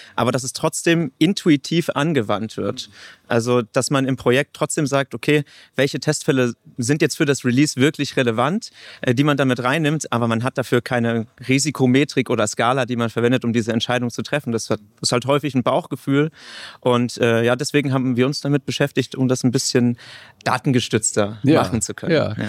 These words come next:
Speaker 2: Ja, schön. Aber legen wir da mal ein bisschen den Fokus drauf. Äh, du hast es ja genannt, multidimensionales, äh,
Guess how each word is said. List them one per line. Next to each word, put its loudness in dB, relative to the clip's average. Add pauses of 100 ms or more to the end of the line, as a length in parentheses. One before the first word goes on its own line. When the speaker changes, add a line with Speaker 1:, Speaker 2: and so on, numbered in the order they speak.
(140)
Speaker 2:
Ja, 4
schön. 2
Aber 4
legen 2
wir 2
da 4
mal 2
ein -2
bisschen 0
den 2
Fokus -4
drauf. 0 (240)
Äh, 2
du 2
hast 0
es -12
ja 2
genannt, 0
multidimensionales, 0
äh, 2